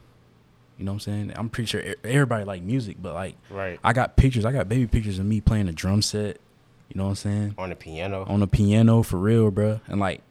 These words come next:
Speaker 1: I discovered F L Studio at my grandma's house, but I didn't know what that shit was. Like, I was just damn,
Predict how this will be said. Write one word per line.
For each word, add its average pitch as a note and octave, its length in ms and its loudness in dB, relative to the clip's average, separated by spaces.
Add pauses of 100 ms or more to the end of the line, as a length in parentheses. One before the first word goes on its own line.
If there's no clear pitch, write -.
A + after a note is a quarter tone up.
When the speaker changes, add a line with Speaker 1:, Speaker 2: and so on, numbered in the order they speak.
(1700)
Speaker 1:
I A#2 100 2
discovered A2+ 640 2
F A#2 180 0
L G#2+ 120 0
Studio A2 500 0
at F#2+ 80 -2
my F2 140 -4
grandma's G#2+ 480 -2
house, F#2+ 220 -2
but F2+ 160 -4
I A2 120 0
didn't A2+ 200 0
know G#2+ 120 0
what G2 240 -2
that G2 140 -6
shit D2 240 -6
was. F#2 420 -4
Like, E2 180 -12
I F#2 120 -6
was A2 180 -2
just F#2 260 -8
damn, F2+ 540 -8